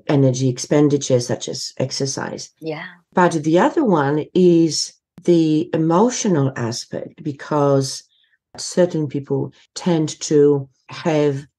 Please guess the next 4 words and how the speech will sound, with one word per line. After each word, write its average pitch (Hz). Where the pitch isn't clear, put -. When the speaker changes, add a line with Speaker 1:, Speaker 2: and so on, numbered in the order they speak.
Speaker 1:
negative 170
energies 147
or 135
negative 151